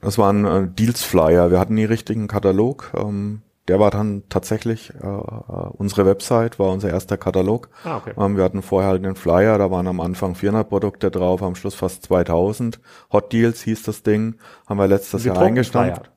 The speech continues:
Speaker 1: Genau.
Speaker 2: Zweitausend, aber das ist doch ein Katalog, oder? Zweitausend Produkte?
Speaker 1: Naja,
Speaker 2: Das
Speaker 1: waren,
Speaker 2: muss doch
Speaker 1: waren,
Speaker 2: Katalog
Speaker 1: waren
Speaker 2: sein.
Speaker 1: zwölf Seiten, also war halt schon, äh,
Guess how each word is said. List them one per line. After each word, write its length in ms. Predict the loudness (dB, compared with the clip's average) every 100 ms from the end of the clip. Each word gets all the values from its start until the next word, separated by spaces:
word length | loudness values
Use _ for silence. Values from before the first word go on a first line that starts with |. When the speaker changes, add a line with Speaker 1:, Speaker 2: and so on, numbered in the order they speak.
| -4
Speaker 1:
Genau. 260 | -2 -2 -4
Speaker 2:
Zweitausend, 240 | -4 -4
aber 100 | -4
das 100 | -6
ist 60 | -6
doch 60 | -8
ein 60 |
Katalog, 360 | -8 -10 -12 -14
oder? 240 | -14 -14 -14
Zweitausend 400 | -12 -10 -10 -10
Produkte? 320 | -12 -12 -8
Speaker 1:
Naja, 220 | -6 -2
Speaker 2:
Das 80 | -2
Speaker 1:
waren, 160 | -2 -4
Speaker 2:
muss 100 | -6
doch 60 |
Speaker 1:
waren, 40 | -2
Speaker 2:
Katalog 180 | 0 2
Speaker 1:
waren 120 | 0
Speaker 2:
sein. 80 | 2
Speaker 1:
zwölf 200 | 2 2
Seiten, 380 | 4 4 4 0
also 260 | 0 0
war 120 | 2
halt 140 | 0 -2
schon, 260 | -6 -8 -8
äh, 260 | -8 -10